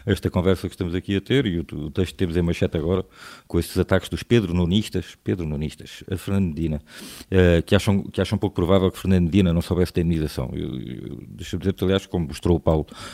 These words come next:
por esse artigo do Expresso, eh, quanto mais sabemos sobre isto, mais dúvidas, eh, vou tendo de que não soubessem todos aquilo que se passava,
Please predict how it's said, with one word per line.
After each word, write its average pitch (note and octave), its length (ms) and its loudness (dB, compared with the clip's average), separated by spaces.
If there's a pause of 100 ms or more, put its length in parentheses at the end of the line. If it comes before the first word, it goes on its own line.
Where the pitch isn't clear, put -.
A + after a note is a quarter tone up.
por E2+ 140 -2
esse E2+ 140 -2
artigo D#2+ 600 -4
do D#2+ 80 -6
Expresso, - 640 -4
eh, D#2+ 480 -6
quanto G2+ 220 0
mais G2+ 120 4
sabemos G#2 300 4
sobre F#3+ 220 2
isto, - 180 -4 (320)
mais G2+ 180 2
dúvidas, F#2+ 480 2
eh, F2+ 460 0
vou F2+ 140 -2
tendo F#2 280 -2
de F#2 140 -8
que G2 260 -6 (120)
não G#2 120 0
soubessem G2+ 400 2
todos - 480 0
aquilo E2+ 220 -6
que - 60 -20
se - 40 -18
passava, D2+ 420 -6